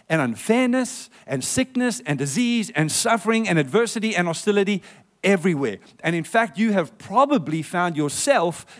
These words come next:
a victim of that injustice and that unfairness and that suffering. You have probably found yourself confronting the reality of the brokenness and the fallenness in our world.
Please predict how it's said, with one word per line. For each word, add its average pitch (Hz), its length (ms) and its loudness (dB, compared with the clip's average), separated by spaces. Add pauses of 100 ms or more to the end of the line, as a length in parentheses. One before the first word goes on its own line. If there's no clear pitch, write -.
a 175 80 -2
victim 175 460 0
of 139 160 -2
that 139 160 0
injustice 131 500 -4
and 131 160 -8
that 127 120 -4
unfairness 117 520 -8
and 127 160 -8
that 117 140 -8
suffering. 123 340 -12 (220)
You 208 200 2
have 190 100 -2
probably 208 400 -2
found 202 420 0 (220)
yourself 190 640 0
confronting 190 720 -2
the 147 80 0
reality 165 640 2
of 143 120 -4
the 151 60 -6
brokenness 165 560 0
and 147 80 -2
the 135 60 -2
fallenness 147 580 -2
in 151 200 0
our 139 180 2
world. 131 320 2